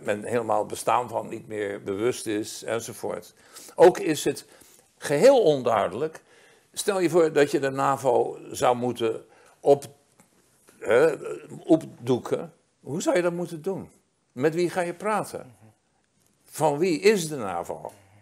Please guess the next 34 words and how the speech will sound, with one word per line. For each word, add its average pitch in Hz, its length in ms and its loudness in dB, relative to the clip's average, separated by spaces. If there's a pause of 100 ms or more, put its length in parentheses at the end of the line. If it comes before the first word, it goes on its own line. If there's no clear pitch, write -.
Van 143 160 0
de 127 80 -4
Verenigde 131 320 -2
Staten? 185 640 0 (800)
Ja, 139 300 0
wie 151 140 -2
is 196 120 4
daar 165 120 4
nou 156 200 6
eigenlijk? 180 560 4 (500)
Van 165 200 6
het 147 120 2 (240)
opperbevel 151 800 6
en 135 140 0
de 127 100 0
militairen? 151 760 -2 (800)
Wie? 370 540 2 (480)
Niemand 208 300 2
weet 175 260 8
dat. - 280 -4 (600)
Er 180 100 -4
is 165 160 0
dus 208 220 6
ook 220 220 8
helemaal 180 320 4
niet 151 180 -4
mogelijk 156 600 6 (360)
om 190 320 8 (220)
op 202 260 8
een 131 240 8 (200)
juridische 220 640 2
manier 156 580 0
de 180 80 0
navo 156 320 4